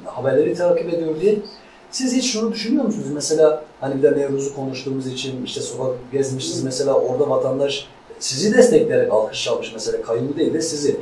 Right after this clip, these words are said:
Mesela kayyumu alkışlamış olsaydı da siz değil, incinir miydiniz?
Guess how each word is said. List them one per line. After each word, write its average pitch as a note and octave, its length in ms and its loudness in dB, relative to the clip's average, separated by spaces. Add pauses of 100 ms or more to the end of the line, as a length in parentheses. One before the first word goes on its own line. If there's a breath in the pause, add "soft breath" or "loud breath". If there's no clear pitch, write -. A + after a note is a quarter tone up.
(220 loud breath)
Mesela D3+ 500 6 (240 loud breath)
kayyumu E3+ 360 6
alkışlamış E3 540 2
olsaydı E3+ 380 2
da D3+ 60 8
siz D3 260 -4
değil, D#3+ 280 0
incinir D3+ 400 2
miydiniz? - 580 0